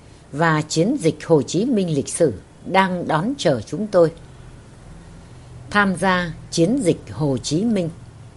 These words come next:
Chín giờ sáng ngày hai mươi hai tháng tư, sau khi giao nhiệm vụ cho đồng chí Ái đi đánh Hàm Tân, chúng tôi lên đường vào sở chỉ huy cánh Đông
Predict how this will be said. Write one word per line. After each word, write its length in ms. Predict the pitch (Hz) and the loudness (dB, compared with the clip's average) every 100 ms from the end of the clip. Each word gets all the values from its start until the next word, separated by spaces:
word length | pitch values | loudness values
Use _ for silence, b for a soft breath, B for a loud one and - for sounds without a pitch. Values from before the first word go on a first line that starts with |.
| - B B B B B - | -20 B B B B B -6
Chín 280 | - 202 294 | 0 2 4
giờ 300 | 196 156 131 | 4 4 2
sáng 420 | - 156 147 262 | -2 -2 0 0
ngày 180 | 226 135 | 2 0
hai 180 | 123 165 | 0 0
mươi 80 | 165 | 0
hai 160 | 165 165 | -2 -2
tháng 140 | 190 | -4
tư, 260 | - 175 156 B B B - | 2 2 2 B B B 0
sau 160 | 220 | 2
khi 240 | 208 214 185 | 2 0 0
giao 240 | 196 190 | 0 0
nhiệm 320 | 165 147 110 | 2 0 -2
vụ 220 | 127 135 - | -4 -4 0
cho 100 | 175 | 2
đồng 240 | 165 120 | 2 0
chí 180 | 107 185 | -2 -4
Ái 420 | - 160 175 262 - | -2 -2 -2 -6 -6
đi 260 | 165 180 165 | -4 -2 -2
đánh 300 | 139 151 190 | -2 -2 -2
Hàm 340 | 277 175 123 | -4 -4 -4
Tân, 220 | 107 160 147 B B B B B - | 0 0 0 B B B B B 0
chúng 120 | 233 | 2
tôi 220 | 226 185 | 4 4
lên 320 | 175 170 147 | 4 0 0
đường 300 | 139 127 110 101 - - | 2 2 0 -8 -16 -8
vào 340 | 135 151 135 | -4 -2 -2
sở 260 | - 160 110 | -2 -2 -2
chỉ 140 | - 131 | -2 -2
huy 200 | 113 170 | -2 -2
cánh 340 | 160 160 220 | -2 -2 0
Đông 220 | 196 165 | 2 2